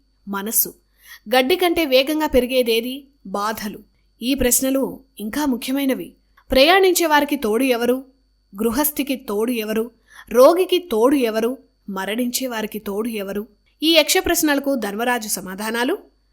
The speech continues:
ప్రయాణికుడికి తోడు సాటి ప్రయాణికుడు, గృహస్థుడికి తోడు భార్య, రోగికి తోడు వైద్యుడు, మరణించే వారికి తోడు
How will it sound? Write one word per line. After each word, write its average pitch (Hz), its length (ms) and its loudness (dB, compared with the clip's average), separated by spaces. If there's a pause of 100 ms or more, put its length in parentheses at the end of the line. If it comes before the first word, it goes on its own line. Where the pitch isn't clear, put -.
(260)
ప్రయాణికుడికి 254 720 2
తోడు 226 380 -2
సాటి 240 400 -2
ప్రయాణికుడు, 208 760 -6 (420)
గృహస్థుడికి 285 640 0
తోడు 262 580 -2
భార్య, 202 440 -8 (360)
రోగికి 247 520 -4 (160)
తోడు 294 400 2 (180)
వైద్యుడు, 220 520 -4 (480)
మరణించే 285 560 4
వారికి 302 300 2
తోడు 240 480 0